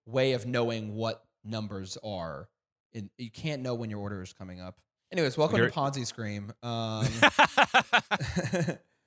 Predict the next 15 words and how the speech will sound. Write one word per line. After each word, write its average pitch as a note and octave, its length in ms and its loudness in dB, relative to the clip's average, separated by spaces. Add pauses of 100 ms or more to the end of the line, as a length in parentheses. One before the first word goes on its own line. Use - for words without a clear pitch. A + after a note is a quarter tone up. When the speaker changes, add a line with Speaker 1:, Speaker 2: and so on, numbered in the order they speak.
(400)
Speaker 1:
uh, - 20 -4
uh, C3+ 380 -2 (580)
<laughs> - 500 -16
uh, C3 260 0 (440)
so A#2+ 580 -4
we C#3 160 -4
are C3+ 100 -2
here. C3 380 -4
We're B2+ 80 -8
talking A#2 340 -4
about G#2 400 -6 (200)
the G2+ 480 -8
eco C3 580 -4
yogi A#2 540 -6
slumlords A2 920 -6